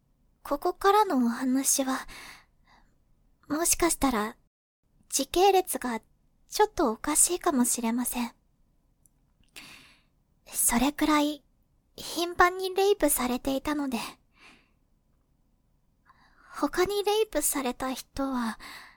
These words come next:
担任の先生ですね。病院の先生が捕まった後、ママがちょっと精神的に不安定になっちゃって、私、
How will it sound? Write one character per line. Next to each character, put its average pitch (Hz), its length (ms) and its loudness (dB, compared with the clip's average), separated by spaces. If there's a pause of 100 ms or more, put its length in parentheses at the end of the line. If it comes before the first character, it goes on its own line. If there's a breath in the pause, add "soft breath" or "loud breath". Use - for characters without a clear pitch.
(560 loud breath)
担 311 280 0
任 359 180 -6
の 381 160 2
先 359 340 0
生 415 220 4
で 320 140 2
す - 160 0
ね。 214 320 -6 (2000 loud breath)
病 277 280 4
院 294 160 0
の 302 100 0
先 302 260 0
生 311 220 4
が 233 140 0
捕 - 320 0
ま 254 140 0
っ - 40 -8
た 254 220 0
後、 254 160 -4 (1400 loud breath)
マ 320 180 -2
マ 370 160 4
が 247 220 2 (520)
ち - 140 -4
ょ 339 60 0
っ - 20 -18
と 254 160 0
精 294 340 2
神 339 280 0
的 339 240 -4
に 330 200 -6
不 302 220 -2
安 359 180 -2
定 311 200 2
に 220 100 4
な 226 140 2
っ - 100 -4
ち - 80 -6
ゃ 226 40 -2
っ - 40 -8
て、 - 220 -10 (1300 loud breath)
私、 294 680 0